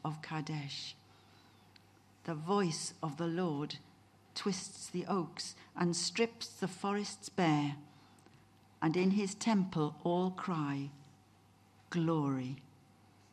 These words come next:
The Lord sits enthroned over the flood. The Lord is enthroned as king forever. The Lord gives strength to his people. The Lord blesses his people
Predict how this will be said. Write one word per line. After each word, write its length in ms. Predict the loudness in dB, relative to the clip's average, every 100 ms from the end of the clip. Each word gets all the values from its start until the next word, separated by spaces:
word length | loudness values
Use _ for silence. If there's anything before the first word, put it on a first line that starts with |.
| -20 -20 -20 -20 -4
The 80 | 2
Lord 440 | 4 6 6 4
sits 380 | 2 0 0 0
enthroned 760 | 0 0 0 2 2 4 2 0 2
over 300 | 4 4 0
the 120 | -2
flood. 460 | -4 -4 -2 -4 -10 -16 -20 -20 -20 -20 -14 0
The 140 | 4
Lord 540 | 6 6 6 4 2 -2 -12 -20 -8 -4
is 120 | 0
enthroned 720 | 0 0 0 2 4 4 2 2
as 220 | 0 0
king 540 | -2 2 4 4 2 -2 -12 -10
forever. 600 | -6 -4 -2 -2 -4 -6 -10 -20 -20 -20 -20 -20 -20 -20 -20 -18 -6 2
The 100 | 6
Lord 520 | 8 8 6 2 0
gives 220 | -2 -2
strength 640 | -2 0 4 4 2 -4 -8
to 100 | -4
his 220 | -4 -4
people. 520 | -4 -4 -4 -6 -6 -12 -20 -20 -20 -20 -20 -20 -20 _ -8 -2
The 100 | 2
Lord 540 | 4 4 2 -2 -6 -12 -20 -16 -2
blesses 500 | 0 2 0 -4 -4
his 180 | -6 -6
people 460 | -4 -6 -4 -6